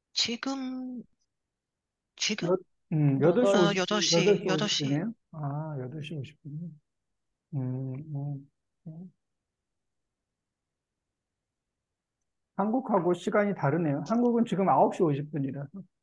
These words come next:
Speaker 1: 음.
Speaker 2: 중국은 아홉 시 오십 분 아니에요? 중국도 여덟 시 오십 분이에요, 지금?
Speaker 1: 중국도, 아, 아홉 시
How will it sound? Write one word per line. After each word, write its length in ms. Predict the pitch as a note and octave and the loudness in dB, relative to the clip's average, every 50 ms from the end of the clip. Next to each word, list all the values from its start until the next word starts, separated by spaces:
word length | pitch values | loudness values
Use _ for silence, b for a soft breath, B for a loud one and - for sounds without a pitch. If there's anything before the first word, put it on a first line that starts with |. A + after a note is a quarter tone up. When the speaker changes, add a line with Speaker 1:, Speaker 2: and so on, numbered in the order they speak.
| _ _ _ _ B3 | _ _ _ _ -8
Speaker 1:
음. 260 | B3 G#3+ G3+ F3+ D#3 - _ _ _ _ _ _ _ _ _ _ _ _ _ _ _ _ _ _ _ _ _ _ _ _ _ _ _ _ _ _ _ _ _ _ _ _ _ _ _ _ _ _ _ _ _ _ _ _ _ _ _ _ _ _ _ _ _ _ _ _ _ _ _ _ _ _ _ _ _ _ _ _ _ _ _ _ _ _ _ _ _ _ _ _ _ _ _ _ _ _ _ _ _ _ _ _ _ _ _ _ | -6 -6 -6 -6 -8 -14 _ _ _ _ _ _ _ _ _ _ _ _ _ _ _ _ _ _ _ _ _ _ _ _ _ _ _ _ _ _ _ _ _ _ _ _ _ _ _ _ _ _ _ _ _ _ _ _ _ _ _ _ _ _ _ _ _ _ _ _ _ _ _ _ _ _ _ _ _ _ _ _ _ _ _ _ _ _ _ _ _ _ _ _ _ _ _ _ _ _ _ _ _ _ _ _ _ _ _ _
Speaker 2:
중국은 560 | - - B3 D#4 E4+ E4 F4 E4 F4 E4+ E4 | 2 4 6 6 6 6 4 6 4 4 4
아홉 300 | - - F#3 A3 B3 B3 | 6 8 8 8 8 6
시 80 | - C#4+ | 4 6
오십 260 | G#3+ F#3 F3 A#3+ - | 6 6 6 4 2
분 80 | - A3+ | 4 4
아니에요? 340 | F3+ D#3+ D#3 D#3+ F#3+ A3+ | 4 4 4 2 0 -2
중국도 440 | - - G#3+ G#3 A3+ B3 - - B3 | 0 2 4 4 4 4 2 2 4
여덟 240 | F#3+ D#3+ D3+ G3+ F#3+ | 6 6 6 4 4
시 100 | F#3+ F#3 | 4 2
오십 220 | D#3+ D3 D#3+ F3 | 2 2 0 0
분이에요, 380 | D#3 D#3 D3+ C#3 C#3 D#3 B3+ - | -2 0 0 0 0 0 -2 -2
지금? 320 | - D#3 D#3 C#4 C#4 C#4 - _ _ _ _ | -2 -2 -2 -4 -4 -6 -10 _ _ _ _
Speaker 1:
중국도, 440 | - - A3 G#3+ G#3+ B3+ A#3+ - A3+ | -12 -8 -8 -6 -6 -6 -4 -4 -2
아, 500 | G#3+ G#3 G3+ G3+ G3 F3 F3 D#3+ D3+ D3+ - | -2 -2 -2 -4 -4 -4 -4 -4 -4 -4 -4
아홉 300 | - D3+ C#3 D#3 E3 - | -6 -6 -6 -6 -4 -4
시 240 | - - E3 D#3 | -4 -4 -4 -6